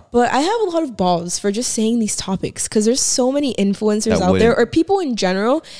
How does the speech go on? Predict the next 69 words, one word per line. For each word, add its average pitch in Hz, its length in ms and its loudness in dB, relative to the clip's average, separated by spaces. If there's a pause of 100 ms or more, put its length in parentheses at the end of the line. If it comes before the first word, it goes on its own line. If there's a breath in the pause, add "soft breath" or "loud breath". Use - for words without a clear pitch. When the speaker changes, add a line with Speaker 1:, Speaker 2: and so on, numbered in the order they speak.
(140 loud breath)
Speaker 1:
that 208 160 2
don't 233 180 2
like 214 180 -2
putting 214 220 2
themselves 196 440 -2
in 208 120 -2
the 185 80 -2
spotlight 226 580 0
or 220 100 4
Speaker 2:
Mm-hmm. 196 80 6
Speaker 1:
don't 208 180 4
even 214 180 0
wanna, 196 160 2
like, 165 160 -6
put - 160 -2
that - 140 -4
type 196 140 0
of 190 120 -8
information 185 500 -2
out 165 200 -2
there. 240 180 4
But 208 140 2
I'm 233 80 0
the 285 100 -2
type 190 280 -2
that 202 120 0
I'm 196 80 0
just 190 160 -6
so, 208 120 0
like, 214 400 -2 (600)
"Let's - 140 -8
do 214 160 4
it." 170 100 2 (240 loud breath)
Speaker 2:
Yeah, 135 140 4
Speaker 1:
You 110 60 6
Speaker 2:
you 104 60 6
Speaker 1:
know, - 100 4
Speaker 2:
just, - 160 -10
you 220 60 2
Speaker 1:
I'm 285 60 4
Speaker 2:
just 440 140 4
Speaker 1:
like 415 80 6
an - 100 2
open 262 280 0
book. 196 340 0
Speaker 2:
Yeah, 135 180 4
honestly, 156 360 0
that's 143 160 0
what 151 60 4
I - 40 6
was 131 60 4
gonna 110 100 2
say. 107 120 0
Like, 98 120 0
you're 139 160 -6
just - 300 -6 (100)
so 117 200 2
yourself, 104 580 0 (100)
and 104 80 -2
you're 95 80 -2
not - 180 -2
scared 92 420 -2
of 92 140 -6
what 82 120 -6
people 85 200 -6
think. 85 340 -8
Speaker 1:
That's, 180 320 -6
that's - 200 -10
it. 180 160 -6